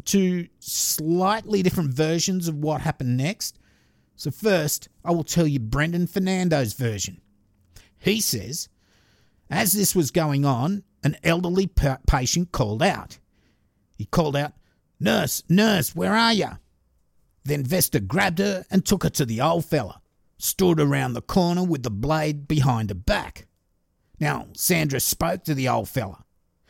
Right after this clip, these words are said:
He was saying he wanted to go to the toilet, and she replied with whatever Vesta told her to say.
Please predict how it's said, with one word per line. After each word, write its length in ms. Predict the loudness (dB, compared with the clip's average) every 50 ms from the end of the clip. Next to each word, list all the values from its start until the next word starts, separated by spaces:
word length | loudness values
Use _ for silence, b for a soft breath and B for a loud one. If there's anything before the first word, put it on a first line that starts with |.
| b
He 120 | b 2 2
was 120 | 2 2
saying 360 | 2 2 2 2 2 2 2
he 100 | 0 0
wanted 360 | 2 2 2 2 2 0 0 -2
to 60 | -2
go 240 | 0 0 0 0 0
to 100 | -2 -2
the 120 | -4 -6
toilet, 520 | -4 0 0 2 2 2 0 -2 -4 -8 _ -20 _ _ _ _ _ _ -16
and 100 | -14 -4
she 280 | 0 2 2 4 4 4
replied 600 | 4 2 2 2 2 0 2 0 0 -2 -4 -6 _ _ _ _ _ -6
with 140 | -4 -4 -2
whatever 680 | -2 -2 -2 -2 -2 2 2 2 2 2 -2 -4 -4 -6 _ -10
Vesta 680 | -8 -6 -2 0 2 2 2 0 0 -2 -2 -2 -4 -6 _ -6
told 320 | -2 0 0 0 0 -2
her 80 | -4 -4
to 100 | -4 -4
say. 460 | -2 0 0 0 0 -2 -4 -8 _